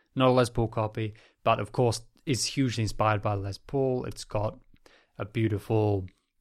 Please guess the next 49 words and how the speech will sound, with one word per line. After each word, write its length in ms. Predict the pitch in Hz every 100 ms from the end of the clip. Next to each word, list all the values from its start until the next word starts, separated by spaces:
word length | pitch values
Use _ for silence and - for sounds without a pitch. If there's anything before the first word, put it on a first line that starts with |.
| - - - -
figured 460 | - 113 107 95 -
top, 320 | 131 123 -
figured 320 | - 101 -
cap. 380 | - 120 - - - - _ -
Um, 480 | 123 110 110 107 117 -
simplified 480 | - 165 170 156 147
controls, 640 | 123 - 123 135 139 - _ _ _
controls 400 | - - 131 120
in 60 | 120
a 20 |
slightly 240 | - 120
different 240 | 117 104 -
place. 440 | 123 120 117 - _ _ _ _ _ _ -
Nice 360 | 127 120 120 - -
different 280 | 143 - 117
blend 160 | 120 113
of 40 |
pickups. 460 | 131 120 120 117 -
For 160 | 120
example, 800 | 104 113 113 113 113 110 110 -
the 260 | 117 113 107
one 280 | 104 107 104
that 160 | 104 - -
Guitar 280 | - 107 104
dot 140 | 104
com 180 | - 113
have 180 | 107 -
here 260 | 123 127
is 400 | 127 117 104 95 - - - -
with 160 | 104
a 80 | 98
humbucker 480 | 101 104 104 104 -
in 80 | 101
the 60 |
bridge 400 | - 107 101 98
and 140 | 147 107
a 40 |
P 260 | - 110 104
ninety 320 | 104 113 98
in 160 | 98
the 60 | 101
neck 320 | 107 104 101
and 100 | -
this 120 | -
wraparound 440 | - 107 101 101 104
bridge. 200 | 113 117
I 40 |
mean, 180 | 127 135
it's, 200 | 131